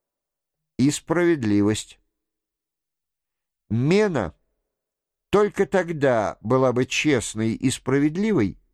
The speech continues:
если бы каждый из меняющихся требовал лишь столько, сколько, по его мнению, стоит эта вещь, включая сюда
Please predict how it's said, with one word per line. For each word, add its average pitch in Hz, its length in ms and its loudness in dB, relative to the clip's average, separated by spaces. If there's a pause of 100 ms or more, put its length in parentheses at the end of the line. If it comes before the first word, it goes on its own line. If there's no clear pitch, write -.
(580)
если 175 420 2
бы 180 180 0
каждый 135 840 0
из 143 280 0
меняющихся 131 1080 0 (480)
требовал 170 760 2
лишь 160 320 -2
столько, 180 920 -2 (180)
сколько, 196 680 0
по - 160 -2
его 143 280 2
мнению, 139 640 0
стоит 202 760 0
эта 180 280 0
вещь, 147 640 -2 (240)
включая 143 800 0
сюда 117 480 -2